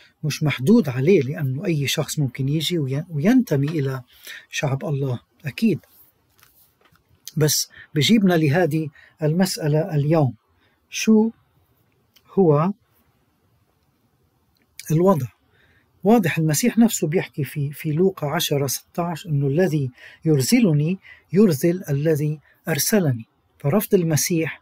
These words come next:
هو رفض الله، ما في مجال. في يوحنا كمان بيحكيها عدة مرات، وفي الرسالة الأولى ليوحنا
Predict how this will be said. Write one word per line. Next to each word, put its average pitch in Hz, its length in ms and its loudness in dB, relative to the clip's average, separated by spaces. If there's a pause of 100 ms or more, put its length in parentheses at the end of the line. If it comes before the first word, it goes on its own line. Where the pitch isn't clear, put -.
هو 156 180 -2
رفض 180 340 -4
الله، 175 280 -6 (800)
ما 175 120 -2
في 160 140 -4
مجال. 143 320 -2 (1080)
في 139 100 -4
يوحنا 143 440 0
كمان 160 300 0
بيحكيها 135 360 -2
عدة 139 320 -4
مرات، 147 320 0
وفي 143 160 -6
الرسالة 135 400 -2
الأولى 147 340 -2
ليوحنا 170 560 -4